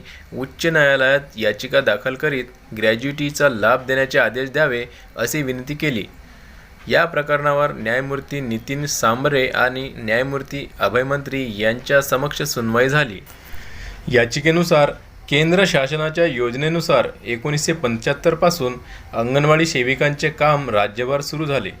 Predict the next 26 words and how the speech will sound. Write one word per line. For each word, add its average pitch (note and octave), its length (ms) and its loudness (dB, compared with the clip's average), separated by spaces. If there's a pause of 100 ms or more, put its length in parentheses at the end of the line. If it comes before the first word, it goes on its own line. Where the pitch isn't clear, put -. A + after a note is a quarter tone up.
(140)
विशेषतः B2 540 -2 (460)
ग्रामीण D3 420 0
भागातील F3 420 -2
महिला D#3 360 -2
व D#3 120 0
बाल A#2 340 2
विकासाच्या D3 500 -4
दृष्टीने C#3 540 -4 (400)
या C#3+ 200 6
सेविका C#3+ 460 -2
काम B2+ 360 0
करीत C#3 240 -4
आहेत. C#3+ 220 2 (600)
राज्य A2 320 2
शासनाच्या C3+ 540 2
ग्राम A#2+ 420 2
विकास C3+ 520 0
विभागामार्फत B2+ 840 2
येणाऱ्या B2+ 360 2
जिल्हा A2+ 380 0
परिषदेच्या D3+ 640 0
विविध A#2 440 2
योजना C#3 480 2 (400)
राबवण्यासाठी C#3+ 800 0
महत्त्वाची C3+ 600 0
भूमिका B2 500 0